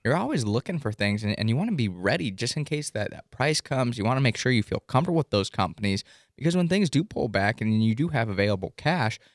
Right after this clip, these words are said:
you wanna be able to strike at that good time. And, and I think this is a big mistake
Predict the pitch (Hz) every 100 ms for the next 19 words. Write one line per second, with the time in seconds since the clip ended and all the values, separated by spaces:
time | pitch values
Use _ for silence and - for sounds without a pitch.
0 | _ 180 240 185 190 165 - - 226 -
1 | - _ - 170 - 139 - 127 139 -
2 | 165 165 - - - - - 156 214 160
3 | 120 123 104 - 127